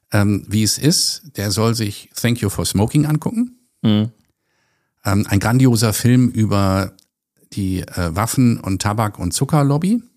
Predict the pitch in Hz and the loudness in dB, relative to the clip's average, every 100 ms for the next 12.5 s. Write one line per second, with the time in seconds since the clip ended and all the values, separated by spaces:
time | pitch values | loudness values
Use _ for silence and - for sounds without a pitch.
0 | - 120 110 131 _ _ _ _ _ - | -2 2 4 2 _ _ _ _ _ -2
1 | 104 101 - - _ _ _ _ _ _ | 0 0 -4 -8 _ _ _ _ _ _
2 | _ - 95 95 95 - - 90 104 104 | _ -4 0 0 0 -2 -4 -4 0 0
3 | 131 156 - 123 123 98 95 101 113 113 | 0 -2 0 2 2 0 -2 0 0 -2
4 | 98 95 98 135 120 95 87 90 101 98 | -4 -4 -2 -2 -2 -2 -2 -4 -6 -6
5 | 87 87 - 101 117 110 - 104 95 - | -6 -6 -4 -4 -4 -4 -4 -4 -6 -2
6 | 95 98 92 90 90 - 80 107 160 - | -2 -2 -4 -4 -4 -4 -2 -2 -2 -4
7 | - 226 _ _ _ _ _ _ _ _ | -6 -6 _ _ _ _ _ _ _ _
8 | - 113 110 - - 104 - - 135 160 | -2 2 2 -2 -4 -4 -2 0 0 2
9 | 143 - - 120 120 123 123 - - 120 | -2 -4 -4 -2 0 0 -2 -6 -6 -4
10 | - - - - - _ _ _ _ _ | -2 -4 -6 -18 -20 _ _ _ _ _
11 | - 98 117 107 101 - 110 147 - 156 | -2 2 2 0 -4 -4 -4 -4 -4 -4
12 | 175 - - - - | -4 -6 -12 -12 -14